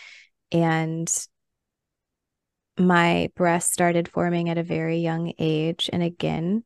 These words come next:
I was taught, like, "Ooh, sexuality is wrong. Like, it brings attention and, you know, women were unkind to me because of my, um, outward facing sexuality," that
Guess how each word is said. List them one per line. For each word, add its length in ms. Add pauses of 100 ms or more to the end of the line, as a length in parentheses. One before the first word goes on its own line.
I 140
was 220
taught, 480
like, 220 (100)
"Ooh, 220
sexuality 800
is 180
wrong. 500
Like, 240
it 180 (180)
brings 440
attention 840
and, 260 (460)
you 140
know, 220
women 580
were 440
unkind 680
to 100
me 380
because 460
of 260
my, 520 (460)
um, 560 (220)
outward 480
facing 880 (400)
sexuality," 1200
that 360